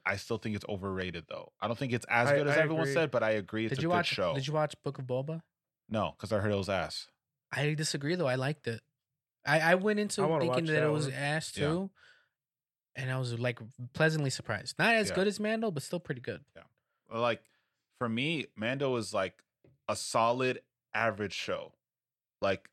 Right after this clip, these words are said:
Speaker 1: as average as you can get. That's what I believe.
Speaker 3: Mm.
Speaker 1: Like, an average, like, maybe even slightly above. Let's say five is average.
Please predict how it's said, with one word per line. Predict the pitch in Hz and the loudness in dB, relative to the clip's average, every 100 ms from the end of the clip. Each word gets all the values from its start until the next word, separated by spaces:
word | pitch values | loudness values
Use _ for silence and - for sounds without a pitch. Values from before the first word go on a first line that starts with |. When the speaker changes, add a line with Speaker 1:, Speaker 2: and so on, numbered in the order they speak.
| - | -4
Speaker 1:
as | 98 - | -4 0
average | 107 123 123 113 | 2 4 2 -2
as | 104 | -4
you | 104 | -6
can | 98 95 | -10 -8
get. | 87 82 - _ _ _ _ _ _ | -6 -6 -10 _ _ _ _ _ _
That's | 120 120 | 2 2
what | 123 | 2
I | 117 | 2
believe. | 95 104 90 190 | 2 -6 -10 -10
Speaker 3:
Mm. | 190 | -8
Speaker 1:
Like, | 104 98 - | -6 -6 -6
an | 120 117 | -8 -4
average, | 123 156 160 110 - | 0 0 0 -6 -6
like, | 101 95 - _ _ _ _ 127 | -2 -2 -2 _ _ _ _ -4
maybe | 170 208 180 139 | -2 0 -2 -2
even | 139 143 123 | -2 -2 0
slightly | 135 123 117 | 2 2 2
above. | 95 92 | 0 0
Let's | 95 107 | 0 -4
say | 139 | -4
five | - 110 117 127 | 0 2 2 0
is | 113 | -2
average. | 98 113 147 | 0 2 0